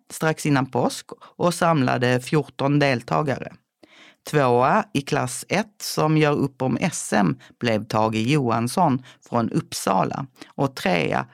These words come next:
blev Håkan Thomsson, som också valdes om till ordförande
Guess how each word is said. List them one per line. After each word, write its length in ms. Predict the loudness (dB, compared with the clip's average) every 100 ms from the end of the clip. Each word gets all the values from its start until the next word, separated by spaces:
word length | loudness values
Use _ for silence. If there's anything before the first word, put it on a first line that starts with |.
| -6
blev 260 | 0 0 0
Håkan 400 | -2 -2 -2 -4
Thomsson, 680 | 0 0 0 -2 -8 -8 -10 _ -20 -20 -20 -12
som 240 | -2 2
också 240 | 2 2 0
valdes 360 | 2 2 0
om 460 | 2 2 4 0 -4
till 220 | -2 -2 2
ordförande 920 | 2 2 0 0 2 4 4 2